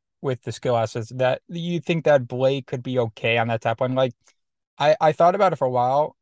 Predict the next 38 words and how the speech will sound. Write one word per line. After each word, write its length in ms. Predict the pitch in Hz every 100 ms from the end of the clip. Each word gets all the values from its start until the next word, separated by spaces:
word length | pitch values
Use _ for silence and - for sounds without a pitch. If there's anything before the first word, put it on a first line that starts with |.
| _ -
I 100 | 147
have 180 | 190 190
no 200 | 160 143
problem, 360 | - 143 131
like 180 | 123 113
you 80 | 127
said, 300 | 123 113 104
the 80 | 127
kid 240 | - 151
line 380 | 139 131 123 120 -
being, 260 | 131 120
you 80 | 127
know, 100 | 113
the 140 | 113 120
third 280 | 143 131
line 280 | 120 127 113 -
as 180 | 110
long 280 | 110 123 127
as 140 | 120 113
they 100 | 110
get 220 | 113 - -
quality 400 | - 110 107 107
minutes. 540 | 147 123 - - - _ _ _ _ _ -
But 100 | 131
however, 420 | 135 135 127 110 _ -
you 140 | 131
still 400 | - - 160 139
have 220 | 131 120
to, 120 | 120 -
you 100 | 131
know, 80 | 110
have 200 | - 117
a 60 |
really 340 | 117 120 104 110
good 160 | 101
first 320 | - 110 - 170
line. 340 | 156 110 104 _ _ _ _ -
Um, 540 | 123 123 120 117 117